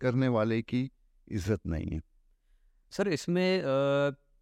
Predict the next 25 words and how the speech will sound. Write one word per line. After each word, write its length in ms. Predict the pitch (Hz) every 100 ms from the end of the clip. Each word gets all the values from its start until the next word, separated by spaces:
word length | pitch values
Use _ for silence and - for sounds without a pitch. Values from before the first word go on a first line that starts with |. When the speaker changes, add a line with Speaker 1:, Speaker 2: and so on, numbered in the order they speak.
| _ 127 123 - _ -
Speaker 2:
आपको 280 | 139 -
नहीं 100 | 190
लगता 200 | 196 -
कि 180 | 170 170 -
इसमें 280 | 139 156 143
गवर्नमेंट 380 | 120 123 156 156
का 80 |
भी 120 | 151 151
बड़ा 380 | 131 139 135
अहम 360 | 131 - 117 135
किरदार 420 | 123 110 117 123
है, 80 | 123
जिस 200 | 127 -
वजह 120 | 120
से 120 | 120
ये 60 | 127
जो 100 | 123
प्रोफेशंस 500 | - 107 120 - 139
हैं 120 | 120
जिनका 200 | 113 110
आपने 160 | 113 113
नाम 280 | 107 117 123
लिया, 200 | 110 110
ये 180 | 113
इतने 400 | 123 131 139 139